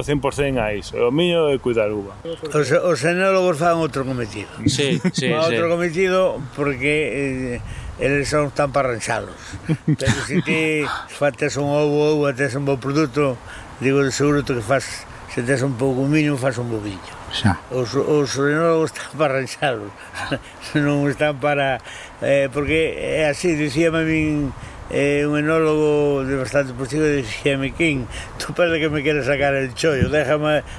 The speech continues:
Speaker 2: porque si, si nosotros, se sa-, cuando viene un año malo, año, jódete, estamos pa eso, pa, pa que salga un buen vino."
Speaker 4: Claro.
Speaker 2: Pero,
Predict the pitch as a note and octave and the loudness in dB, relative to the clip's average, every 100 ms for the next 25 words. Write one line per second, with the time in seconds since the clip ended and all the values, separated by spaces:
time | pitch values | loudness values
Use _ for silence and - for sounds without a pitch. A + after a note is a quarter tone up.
0 | - - C#3+ C3+ D3+ D3 C#3+ C#3 A#2+ C#3+ | -8 -4 -2 0 0 2 0 0 -2 0
1 | D#3 E3 F#3 F3 F3 C#3 G#2+ A#2+ A#2+ - | 2 0 0 2 2 2 0 0 -2 -4
2 | - C#3+ C#3+ D3+ D3+ D#3 D#3+ D#3+ F3+ G#3+ | -2 0 2 0 0 2 2 2 0 2
3 | G#3+ G#3+ F#3 E3 D#3+ D3 F#3 E3+ D#3 F3+ | 2 2 2 2 0 0 2 2 2 0
4 | C#3+ - - F3 D3+ B2 D3+ F3 A#2+ A2 | 0 -6 0 0 0 0 2 2 0 -2
5 | C3 A#2+ - - C#3+ C#3 C#3 D3+ D3 C#3+ | 0 0 -6 -2 0 2 2 2 2 0
6 | C#3 C#3+ C#3+ E3+ E3 A#2+ G2+ - - - | 0 0 2 2 2 0 -8 -10 -14 -2
7 | - A2 D#3 | 2 2 2